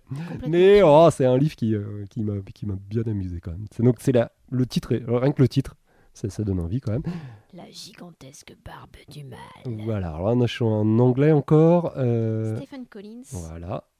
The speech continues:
Speaker 2: donc c'est chez Cambourakis. Euh, donc là, alors, très beau livre aussi, un grand format, beaucoup de pages,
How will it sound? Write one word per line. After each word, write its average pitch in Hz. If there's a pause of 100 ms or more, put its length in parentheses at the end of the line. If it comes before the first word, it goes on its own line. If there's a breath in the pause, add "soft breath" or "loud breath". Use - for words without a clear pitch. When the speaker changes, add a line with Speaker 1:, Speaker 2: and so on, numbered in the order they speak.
Speaker 2:
donc 98
c'est 113
chez -
Cambourakis. 98 (800 loud breath)
Euh, 123
donc 139
là, 165
alors, 98 (140)
très 160
beau 120
livre 107
aussi, 127
un 90
grand 78
format, 101
beaucoup 120
de 104
pages, 113